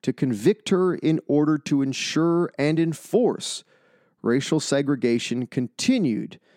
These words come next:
in New Glasgow. Viola was brought before the court without legal representation and without being told she was entitled to any, and then charged with tax fraud.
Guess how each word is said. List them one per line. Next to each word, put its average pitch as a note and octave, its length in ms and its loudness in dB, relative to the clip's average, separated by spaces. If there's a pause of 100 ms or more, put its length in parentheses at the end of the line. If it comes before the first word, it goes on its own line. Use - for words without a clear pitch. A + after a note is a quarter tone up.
(220)
in A2+ 140 0
New A2+ 140 2
Glasgow. B2+ 680 -2 (1000)
Viola G3+ 760 2 (100)
was D#3+ 200 -2
brought C3+ 420 0
before A#2+ 380 -2
the B2+ 100 -4
court - 460 -4 (240)
without D#3+ 460 2 (280)
legal B2+ 400 2
representation A#2+ 840 -2
and B2 180 -2
without C#3+ 560 0 (240)
being D#3 280 0
told A2+ 400 -2
she - 140 -4
was B2+ 240 -2
entitled C#3+ 560 -2
to - 140 -8
any, G#2 320 -8 (520)
and C3 200 0
then E3 520 2 (240)
charged C3 560 0
with - 340 -4
tax - 460 -6
fraud. - 480 -8